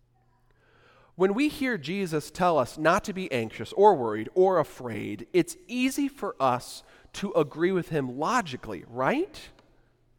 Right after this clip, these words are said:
I think we all know in our minds that anxiety and worry and fear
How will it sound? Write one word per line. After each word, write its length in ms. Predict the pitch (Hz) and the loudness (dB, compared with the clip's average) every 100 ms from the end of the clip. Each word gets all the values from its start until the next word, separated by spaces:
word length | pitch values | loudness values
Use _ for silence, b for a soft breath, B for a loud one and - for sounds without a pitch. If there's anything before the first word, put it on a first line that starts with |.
| _ _ _ _ _ _ _ _ _ _ _ - | _ _ _ _ _ _ _ _ _ _ _ -2
I 80 | |
think 240 | 247 302 294 | 0 0 0
we 140 | 277 | -2
all 280 | - 196 220 | 2 2 4
know 260 | 214 156 160 | 2 2 2
in 80 | 180 | 0
our 100 | 165 | 0
minds 320 | 120 120 123 | 0 -2 -2
that 100 | 139 | -4
anxiety 640 | 123 117 127 147 196 226 214 | -4 0 0 2 0 -2 -4
and 160 | 160 | -2
worry 500 | 123 135 139 156 160 | -2 -2 0 -2 -2
and 220 | 160 165 | -2 -4
fear 640 | - - 226 214 123 117 | -8 -16 -8 -2 0 2